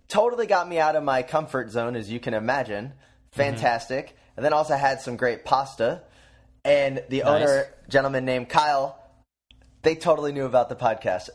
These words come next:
Speaker 1: It was a little awkward. For a second there, I
Speaker 2: Weird.
Speaker 1: thought it was really cool. I
Speaker 2: Yeah.
Speaker 1: even had a Miller High Life on the house. It was fantastic.
Speaker 2: Whoa.
Speaker 1: So
Speaker 2: That's awesome.
Speaker 1: they also had World Cup of Cyclocross on the big projection screen.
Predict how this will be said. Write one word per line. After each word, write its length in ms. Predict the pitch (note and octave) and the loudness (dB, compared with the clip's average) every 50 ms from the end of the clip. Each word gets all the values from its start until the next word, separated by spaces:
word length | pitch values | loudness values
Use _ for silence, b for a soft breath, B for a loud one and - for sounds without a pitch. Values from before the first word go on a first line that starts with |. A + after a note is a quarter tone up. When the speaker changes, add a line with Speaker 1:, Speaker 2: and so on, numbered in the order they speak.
| _ | _
Speaker 1:
It 40 | - | -6
was 160 | F#3 F3+ D#3+ | -6 -6 -4
a 40 | D#3 | -2
little 160 | D#3+ C#3+ C#3 | 0 0 2
awkward. 420 | - C#3 C#3+ C#3+ - G#2+ G#2 G#2 - | 2 2 0 0 -2 -6 -10 -10 -8
For 140 | - - D3+ | -6 -6 -6
a 40 | D3 | -2
second 320 | - - F3+ E3+ D#3 C3 | 0 -2 0 0 -2 -2
there, 140 | B2 B2 C3 | 0 0 0
I 80 | C3 C3 | 0 2
Speaker 2:
Weird. 100 | B2+ C3 | 2 4
Speaker 1:
thought 100 | C3 C#3 | 4 4
it 60 | C#3 | 2
was 140 | C#3 C3 C#3 | 2 0 -4
really 220 | C#3+ C#3+ C#3+ D3+ | -6 -4 -6 -6
cool. 400 | C#3+ - D3+ C3 A#2 A2+ - - _ b b b b b b b b b _ - | -6 -4 -4 -4 -4 -4 -6 -12 _ b b b b b b b b b _ 0
I 180 | E3 F#3 F3 | 0 2 2
Speaker 2:
Yeah. 200 | D#3 B2+ D3 C#3 | 0 0 0 0
Speaker 1:
even 120 | A#2 - D3+ | 0 0 -2
had 360 | D3+ D3 C#3+ C#3 C#3+ D3+ - - | 0 0 2 2 2 0 0 -2
a 60 | C3 | -2
Miller 260 | C3 C#3 D3 D#3 E3 | -2 2 2 2 2
High 200 | D#3+ D#3+ D#3+ C#3 | 2 2 2 2
Life 280 | A#2 A2 A2 A2+ A#2 - | 2 2 0 0 0 0
on 120 | A#2+ A#2+ B2 | 0 0 0
the 80 | B2+ | -2
house. 300 | C3+ C#3+ B2+ G#2 F#2+ - - - - - _ _ | -2 -2 -2 -2 -2 -4 -8 -16 -20 -20 _ _
It 60 | - - | -8 -6
was 140 | - C#3 - | -6 -6 -2
fantastic. 320 | - C#3+ C#3 C3+ - C3+ B2+ D3+ D#3 D#3+ D#3+ | -2 -2 -2 0 2 2 4 6 6 6 6
Speaker 2:
Whoa. 720 | D#3+ D#3+ D#3+ D#3+ D#3+ D#3+ D#3+ D#3+ D#3+ D#3+ D#3+ D3 C3 A2+ - _ | 6 6 4 4 2 2 2 0 0 -2 -2 -4 -4 -6 -8 _
Speaker 1:
So 360 | - - F#3+ G3 E3+ D#3 D3+ | 0 4 4 6 6 4 2
Speaker 2:
That's 100 | - - | 2 0
awesome. 360 | G2 G#2 A#2 - - F#2+ F#2 | 0 0 0 0 -2 -4 -2
Speaker 1:
they 100 | A2+ C3+ | 2 2
also 300 | C#3 D3+ E3+ E3+ D#3+ C#3+ | 2 2 2 2 0 0
had 380 | C#3 C#3 B2+ B2 B2 A#2+ A#2 - - - _ _ _ _ _ _ | 2 4 4 2 2 0 -2 -8 -18 -20 _ _ _ _ _ _
World 520 | A#2 B2+ C3 C3+ C3+ C3 - - - - | 0 2 2 2 2 0 -2 -8 -20 -12
Cup 300 | - - C#3 B2+ B2+ - | 0 2 2 2 2 0
of 120 | B2 A2 - | -4 -6 0
Cyclocross 640 | - C#3+ C#3+ C#3+ - B2 - B2+ A2+ A2 G#2+ - - - | 2 2 2 2 0 0 2 2 2 2 0 -2 -4 -4
on 240 | A2+ A2+ A2+ A2+ A2 | -4 -4 -4 -4 -4
the 160 | G#2+ G#2 G2 | -4 -4 -2
big 260 | G2 A#2+ A#2+ A2+ - | -4 -4 -6 -6 -6
projection 560 | - B2 A#2 - - C#3 - - - D3 D3 | -8 -8 -4 -2 -2 -2 -2 -4 -6 -8 -8
screen. 400 | D3 - - D#3+ E3 F3+ F#3 F#3+ | -10 -8 -8 -6 -6 -6 -8 -12